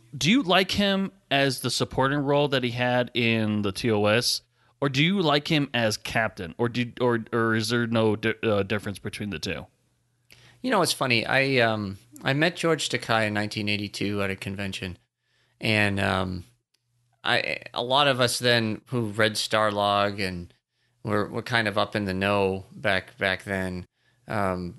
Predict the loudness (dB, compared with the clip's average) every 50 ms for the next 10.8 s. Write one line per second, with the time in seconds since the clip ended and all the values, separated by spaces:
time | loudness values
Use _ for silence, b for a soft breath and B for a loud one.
0 | -14 -12 -6 -2 0 2 2 2 2 2 2 4 4 2 2 0 -2 -4 -4 -2
1 | -2 0 0 -2 -2 -2 0 0 0 0 0 0 2 2 0 0 0 -2 -2 -2
2 | -4 -6 -4 -4 -4 -4 -2 0 2 2 2 2 0 -4 -4 -2 -2 -2 -2 -2
3 | -2 0 2 2 2 2 0 -2 -2 -6 -10 -8 -4 -2 0 0 0 -2 -2 -4
4 | -4 -4 -2 -4 -4 -6 -6 -4 -4 -6 -6 -8 -12 -16 _ _ _ _ _ _
5 | _ _ _ -10 -6 -4 -2 -2 -2 -4 -6 -6 -8 -8 -6 -8 -8 -8 -10 -12
6 | -16 B B B B B -2 0 2 2 2 2 2 0 0 0 0 0 0 0
7 | 0 -2 -2 -2 -2 -2 -2 -2 0 0 -2 -2 -4 -8 -12 _ _ -12 -8 -6
8 | -4 -4 -2 -2 -2 -4 -4 -8 -10 -10 -10 -10 -10 -10 -12 -14 _ _ _ _
9 | _ _ _ _ _ _ _ 0 0 0 0 0 0 2 2 2 2 0 -2 -2
10 | 0 2 2 0 0 -2 -2 0 2 2 2 2 0 -4 -6